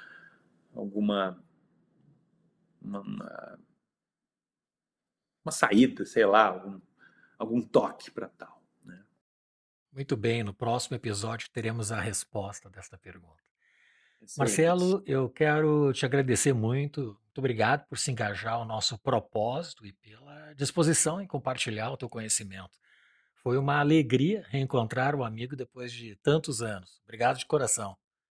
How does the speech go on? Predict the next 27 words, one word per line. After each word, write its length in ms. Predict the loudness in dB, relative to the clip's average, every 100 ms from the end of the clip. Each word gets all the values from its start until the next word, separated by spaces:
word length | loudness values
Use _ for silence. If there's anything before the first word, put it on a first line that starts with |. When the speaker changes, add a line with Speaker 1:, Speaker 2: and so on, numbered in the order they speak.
| _ _ _
Speaker 1:
Igualmente, 600 | -6 -2 2 2 2 -2
fico 180 | -12 -8
muito 180 | -4 4
feliz 420 | 6 6 4 2
aí 80 | -4
de 100 | -4
ser 140 | -2
lembrado. 640 | 0 2 4 6 6 4 -2
Tenho 140 | -8
acompanhado 720 | -6 -6 -4 -2 0 0 -2
já 240 | -4 0
o 240 | 0 -2 -10 -8
programa 420 | -6 -4 -6 -8
há 40 |
muito 240 | -12 -18 _
tempo, 360 | -8 -8 -10 _ _
né? 260 | -14 -14 -14
Quando 180 | -20 -12
você 120 | -6
lançou 600 | -6 -6 -14 -6 0 2
ele 140 | 0
e 40 | -6
tal, 260 | -6 -6
fiquei 180 | -6 -10
muito 180 | -12 -2
feliz. 420 | 0 0 -2 -4
Falei, 140 | -8